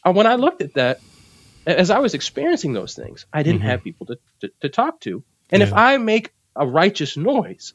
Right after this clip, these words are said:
Speaker 1: against the forms of racist oppression and abuse that I'm experiencing, one of the things that I'm gonna hear is, "Oh, that doesn't have to do with the gospel. What are you talking about? Oh, no, that, it's just a, maybe a bad apple," et cetera, et cetera.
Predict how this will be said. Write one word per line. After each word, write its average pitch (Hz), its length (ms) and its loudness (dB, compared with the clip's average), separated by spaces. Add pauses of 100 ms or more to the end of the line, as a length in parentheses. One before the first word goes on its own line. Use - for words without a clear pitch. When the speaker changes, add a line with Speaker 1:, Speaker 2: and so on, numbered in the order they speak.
Speaker 1:
against 208 460 0
the 165 60 -2
forms 123 480 -8
of 123 300 -4 (340)
racist 135 420 -4 (320)
oppression 101 460 -8
and 180 120 -2
abuse 135 340 -6
that 123 80 -8
I'm 120 160 -4
experiencing, 123 580 -8 (300)
one 107 160 -2
of 170 80 2
the 165 40 -6
things 180 200 -4
that 160 60 -2
I'm 139 100 -2
gonna 135 180 -4
hear 247 260 -2
is, 165 260 -4
"Oh, 294 260 6
that 254 160 -2
doesn't 160 200 -6
have 123 120 -10
to 104 80 -14
do 87 140 -16
with 82 120 -18
the 160 60 -20
gospel. 165 460 -2
What 269 220 0
are 240 40 -4
you 147 100 -4
talking 170 320 -4
about? 196 120 -2
Oh, 254 180 2
no, 208 160 0
that, 190 140 -2 (240)
it's 226 140 -2
just 269 160 0
a, 180 40 0
maybe 147 240 0
a 107 60 -2
bad 110 220 0
apple," 151 340 0
et 113 100 -12
cetera, 110 200 -6
et 113 60 -18
cetera. 233 340 -6